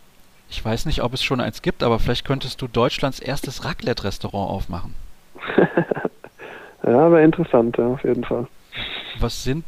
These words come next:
Speaker 1: denn andere Sportarten, die dich eigentlich noch interessieren? Du hast jetzt gesagt, du spielst ja seit du klein auf
Speaker 2: Ja.
Speaker 1: bist Handball.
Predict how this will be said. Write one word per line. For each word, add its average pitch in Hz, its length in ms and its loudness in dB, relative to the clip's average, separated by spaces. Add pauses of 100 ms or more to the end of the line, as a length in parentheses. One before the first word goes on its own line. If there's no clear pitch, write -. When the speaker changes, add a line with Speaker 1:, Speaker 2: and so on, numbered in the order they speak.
Speaker 1:
denn 139 340 2
andere 165 320 -2
Sportarten, 175 640 0
die 120 80 -2
dich 113 200 -4
eigentlich 113 300 0
noch 110 120 -4
interessieren? 110 580 -2
Du 110 80 0
hast 127 120 -2
jetzt - 160 -4
gesagt, 135 380 0
du 135 160 -2
spielst - 320 0
ja 143 100 4
seit 139 200 0
du 139 40 -2
klein 147 280 2
auf 147 180 4
Speaker 2:
Ja. 139 60 -6
Speaker 1:
bist 139 220 -4
Handball. 165 540 4